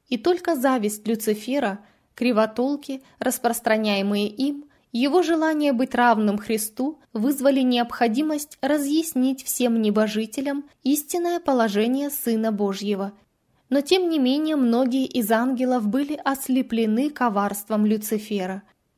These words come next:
Пользуясь беззаветной преданностью и доверием любящих святых существ, находящихся в его распоряжении,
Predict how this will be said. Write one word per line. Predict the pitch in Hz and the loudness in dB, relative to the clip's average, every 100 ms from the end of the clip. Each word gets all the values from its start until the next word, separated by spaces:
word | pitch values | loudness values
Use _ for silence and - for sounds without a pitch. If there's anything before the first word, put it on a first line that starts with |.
| _ _ _ | _ _ _
Пользуясь | 339 330 269 294 277 - | 2 4 2 0 -2 -4
беззаветной | 233 277 226 254 277 320 294 294 | 0 0 2 2 2 -2 -2 -2
преданностью | 277 277 214 202 208 208 - 208 - _ | 0 0 0 0 -2 -2 -6 -8 -10 _
и | 262 | 0
доверием | 220 233 233 277 233 220 | 2 2 2 2 2 2
любящих | 240 220 220 240 226 | 0 0 -2 -4 -6
святых | - 233 226 247 | -4 -4 -2 -4
существ, | - 226 - 269 285 - _ _ - | -4 -6 -4 -6 -8 -10 _ _ -4
находящихся | 247 302 294 359 - 294 - 269 | -2 0 0 0 -2 -8 -2 -2
в | |
его | 226 240 254 | 0 0 2
распоряжении, | 269 247 - 226 220 202 277 247 190 | 2 0 -2 0 0 0 0 0 0